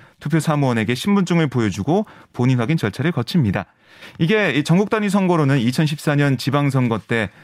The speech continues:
처음으로 사전투표가, 아, 실시가 됐어요. 네, 참여 비율이 점점 늘고 있는데요. 이천십칠 년 대선 때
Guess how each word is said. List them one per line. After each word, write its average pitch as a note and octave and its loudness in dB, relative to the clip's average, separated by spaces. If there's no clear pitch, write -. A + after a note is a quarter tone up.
처음으로 D#3+ 0
사전투표가, D3 -2
아, G2 -6
실시가 G#3+ -2
됐어요. C3 -2
네, G#2+ -2
참여 A#3 -2
비율이 D3+ 2
점점 C#3+ 2
늘고 G3+ 2
있는데요. D3+ 0
이천십칠 F#3+ 0
년 F#3+ 2
대선 D3 2
때 D3 0